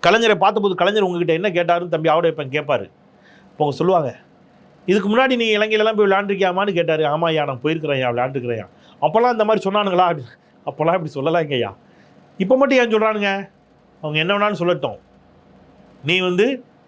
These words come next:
எதையும் திருப்பி கொடுக்காத, இதெல்லாம் உனக்கு தான், நீ வச்சுக்கோ" அப்படின்னு சொன்னாரு. ரொம்ப சந்தோஷமா இருந்துச்சுன்னு. இதே ஆளு இப்ப பதிவு போட்டிருக்காப்ல, அந்த பதிவை நான் காட்டுறேன் பாருங்க. "Silver is confirmed, but she will win gold for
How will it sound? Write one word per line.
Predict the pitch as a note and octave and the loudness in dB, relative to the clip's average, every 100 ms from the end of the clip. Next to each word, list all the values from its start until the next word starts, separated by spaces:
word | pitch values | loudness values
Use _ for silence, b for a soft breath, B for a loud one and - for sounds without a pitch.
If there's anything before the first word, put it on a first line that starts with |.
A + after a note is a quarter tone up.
| _ | _
எதையும் | C#3+ E3 G#3 | 0 2 2
திருப்பி | F3 F#3+ G3+ | 0 -2 -2
கொடுக்காத, | E3 D#3 C3+ B2+ | 0 2 2 0
இதெல்லாம் | D3+ F3+ F3 | 0 0 0
உனக்கு | D#3+ F#3 | 0 0
தான், | E3 - C3+ | -2 -2 -6
நீ | D3 | -2
வச்சுக்கோ" | E3+ A3+ F#3+ - - _ _ | 0 4 2 2 -10 _ _
அப்படின்னு | C3 A#2+ D3 C#3 | -6 -4 -4 -4
சொன்னாரு. | C#3+ D3 B2+ B2 A2+ _ _ B B B B - - | -2 0 0 -4 -8 _ _ B B B B -12 -6
ரொம்ப | C#3+ C3 | -2 0
சந்தோஷமா | C#3 E3+ E3 D3 | 2 0 0 -2
இருந்துச்சுன்னு. | B2+ A#2 A2 G2+ F#2 _ - - | -4 -8 -12 -14 -16 _ -20 -6
இதே | D3+ E3+ F3+ G3 | -2 2 4 4
ஆளு | A3 D#3 D#3 C3+ F3+ A3+ - - | 4 4 4 2 4 2 0 -8
இப்ப | F3 - A3+ | -10 0 0
பதிவு | F3 F#3 G#3 F3+ | 2 2 2 0
போட்டிருக்காப்ல, | D#3 C#3 B2 A#2+ - - | 2 0 0 -4 -8 -2
அந்த | E3+ D3 | 0 2
பதிவை | D#3 G3+ G3+ | 2 2 0
நான் | D3+ D#3+ | 0 -2
காட்டுறேன் | D#3+ | -2
பாருங்க. | C3+ A2+ F#2+ - b b _ - | -4 -4 -8 -14 b b _ 0
"Silver | A3 A#3+ B3+ A3 | 2 4 4 4
is | F#3+ - | 0 -2
confirmed, | D#3+ D#3+ - E3 D3+ B2+ G2+ F2+ _ b b _ C#3 | -2 -2 0 2 2 0 -4 -16 _ b b _ 0
but | F#3+ G3 - _ - - | 0 0 -10 _ -4 0
she | |
will | G3+ G#3 B3 - A#2+ | 2 2 0 -4 -2
win | F3 A3 F3 C#3 | 0 0 -4 0
gold | D#3+ G#3+ A3 | 4 4 2
for | - F3 D3+ | 0 2 2